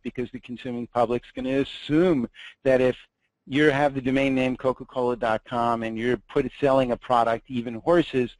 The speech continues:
that it would be put out by that company that is known as Coca-Cola.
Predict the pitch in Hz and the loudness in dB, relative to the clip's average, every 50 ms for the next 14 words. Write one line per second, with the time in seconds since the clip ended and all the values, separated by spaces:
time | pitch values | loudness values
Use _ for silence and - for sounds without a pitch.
0 | - - - - _ - 127 123 127 120 - 127 131 135 123 110 123 123 - - | -20 -20 -20 -10 _ 0 2 2 2 0 0 -2 0 0 0 0 -4 -4 -4 -2
1 | - 147 131 131 127 127 127 123 - - 123 117 113 117 117 117 117 110 _ _ | 0 2 2 4 4 2 2 0 0 0 -2 0 0 2 2 0 0 -2 _ _
2 | _ _ _ _ - 117 - 131 113 120 139 - - - 131 120 113 - 120 117 | _ _ _ _ -14 -6 -2 0 0 0 -2 -4 -8 -6 -6 -6 -6 -6 -8 -8
3 | 117 110 107 - 104 107 107 113 101 - - 110 107 110 107 104 110 107 101 - | -8 -8 -8 -8 -8 -8 -6 -8 -8 -8 -8 -6 -6 -6 -6 -8 -10 -14 -18 -20
4 | _ - - - _ _ - - 143 139 127 113 - | _ -20 -20 -20 _ _ -4 0 2 2 2 2 -2